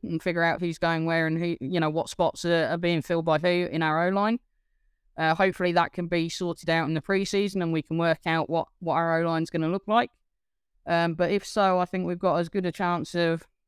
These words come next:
of finishing top of the division as, as any of the other three easily. And I, I'm going to be optimistic and say that, that we win it because that's, that's how I am.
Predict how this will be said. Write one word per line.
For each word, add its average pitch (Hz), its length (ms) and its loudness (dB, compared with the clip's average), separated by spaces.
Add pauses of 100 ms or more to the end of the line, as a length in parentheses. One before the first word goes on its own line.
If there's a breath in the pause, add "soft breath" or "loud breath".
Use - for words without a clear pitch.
(120)
of 165 160 -2
finishing 170 600 0 (340)
top 180 220 2
of 170 80 -4
the 165 60 -2
division 165 680 0
as, 170 420 -4
as 165 360 -2
any 170 240 0
of 156 100 -4
the 160 100 0
other 165 380 0 (180)
three 165 320 2 (140)
easily. 170 460 0 (560)
And 165 260 -2
I, 185 220 0
I'm 240 280 2
going 196 180 0
to - 80 -12
be 175 120 2
optimistic 170 640 -2
and 165 100 -2
say 165 220 2
that, 160 120 -2 (200)
that 160 160 -2
we 160 120 0
win 165 200 0
it 151 180 -6
because 165 480 -4 (180)
that's, - 260 -4
that's 170 300 0
how 220 180 -2
I 196 140 -2
am. 165 280 -4